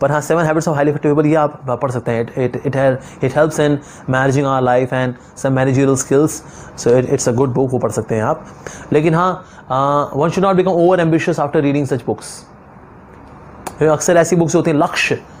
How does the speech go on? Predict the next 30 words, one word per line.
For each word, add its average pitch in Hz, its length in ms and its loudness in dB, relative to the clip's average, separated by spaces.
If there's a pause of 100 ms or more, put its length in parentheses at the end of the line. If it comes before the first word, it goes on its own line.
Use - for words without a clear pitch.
(480)
अगर 135 140 2
आप 156 140 2
किसी 170 160 2
चीज़ 180 140 2
को 175 60 2
बहुत 165 160 2
शिद्दत 156 260 0
से 165 100 -2
चाहते 147 280 0
हैं 160 120 0
तो 156 80 -2
कायनात 160 420 -2
प-, 139 320 -4
जो 135 120 0
है 139 260 0
षड्यंत्र 185 380 2
रचेगी 160 280 2
आपको 151 240 2
उसे 135 120 -4
मिलाने 131 300 0
के 120 60 0
लिए। 113 120 -4 (800)
तो 143 60 2
लक्ष्य 170 340 0
होना 151 260 0
चाहिए। 180 340 2
लक्ष्य 151 280 0
क्लियर 156 260 2
कैसे 165 220 2
रखें 175 420 -2